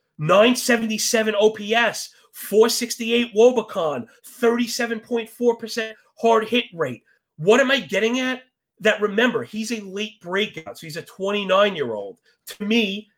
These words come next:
that at least intuitively lends credence, you know, to the argument that he needed a role every day. This is a mature young man now that when he,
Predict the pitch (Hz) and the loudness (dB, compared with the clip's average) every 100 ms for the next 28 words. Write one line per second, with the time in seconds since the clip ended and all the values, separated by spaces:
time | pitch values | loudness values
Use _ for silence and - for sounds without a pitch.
0 | _ 143 190 214 214 214 - 190 185 - | _ -2 0 0 -2 -6 -6 -12 -12 -2
1 | 233 247 220 170 156 143 143 127 _ - | 2 2 2 -2 -6 -8 -10 -14 _ -10
2 | 170 202 196 - - - 226 226 165 156 | -4 -2 -2 -8 -8 -2 0 0 -2 -6
3 | - - _ _ _ - 202 196 190 - | -12 -14 _ _ _ -4 0 2 0 -2
4 | 233 220 - 196 214 214 196 180 180 214 | 0 0 2 2 2 -2 -6 -4 -4 -4
5 | 208 196 196 208 190 190 202 _ _ _ | -8 -6 -6 -6 -6 -8 -10 _ _ _
6 | - 190 165 196 208 202 202 196 185 160 | 0 0 4 6 6 4 0 -2 -2 0
7 | 208 156 123 113 156 151 - - 196 190 | 0 0 -4 -8 -10 -10 -10 -6 -2 -2
8 | 190 185 190 185 180 202 190 131 120 107 | -2 0 -2 -2 -2 0 0 -2 -8 -10
9 | 104 127 - - 175 156 147 170 208 - | -14 -18 -10 0 2 2 0 0 0 0
10 | 240 - | 0 0